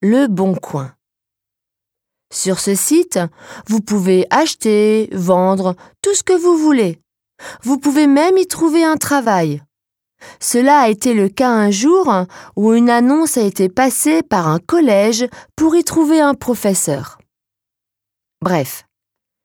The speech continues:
la police enquêtait sur le meurtre des jeunes militaires tués à Montauban, quand est survenu celui des jeunes enfants et de leur père.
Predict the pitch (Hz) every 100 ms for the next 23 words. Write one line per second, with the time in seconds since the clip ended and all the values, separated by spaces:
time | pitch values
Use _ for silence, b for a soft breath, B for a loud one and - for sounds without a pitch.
0 | _ _ _ - 180 185 269 294 330 359
1 | - 269 - 233 - 294 302 - 226 202
2 | 185 180 170 220 - - 202 208 196 226
3 | 269 262 208 202 - 175 185 - - -
4 | 220 233 202 180 202 - 180 156 143 147
5 | - _ _ _ _ _ B B B 330
6 | 349 233 202 - 269 233 269 311 349 339
7 | B B - - 330 294 196 180 185 285
8 | 294 254 240 - 294 277 208 208 180 -
9 | 160 131 - - _